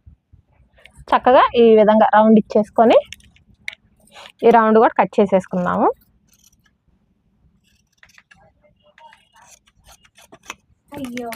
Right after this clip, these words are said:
Speaker 2: పాపం.
Speaker 1: నెక్కులు తెద్దామండి. నెక్కులు వచ్చేసరికి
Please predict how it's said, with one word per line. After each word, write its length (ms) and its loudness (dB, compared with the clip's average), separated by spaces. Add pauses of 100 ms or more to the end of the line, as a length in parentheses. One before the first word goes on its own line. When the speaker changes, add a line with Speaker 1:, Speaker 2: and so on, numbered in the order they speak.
(100)
Speaker 2:
పాపం. 400 -16 (640)
Speaker 1:
నెక్కులు 340 0
తెద్దామండి. 580 -2 (2500)
నెక్కులు 300 4
వచ్చేసరికి 640 2